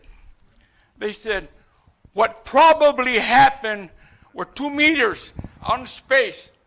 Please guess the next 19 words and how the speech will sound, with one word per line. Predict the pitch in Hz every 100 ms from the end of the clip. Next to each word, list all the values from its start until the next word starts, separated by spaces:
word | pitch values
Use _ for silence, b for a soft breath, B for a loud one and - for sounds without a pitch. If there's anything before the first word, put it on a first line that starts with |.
| _ _ _ _ _ _ _ _ -
and | 190 208
they | 233
were, | 233 226 _
they | 226
were | 233 220 - _ _ _ _ _ -
going | 247 285 277
towards | - 269 262 240
each | 240 233
other | 226 214
in | 202
so | - 233
much | 233 233
speed. | - - 247 240 202 b b -
And | 202
what | 208 202
probably | - 262 302 285 262 226 226
happened, | 202 226 285 277 233 220 202 - b b b b
they | 226
exploded. | 220 - - 277 311 285 202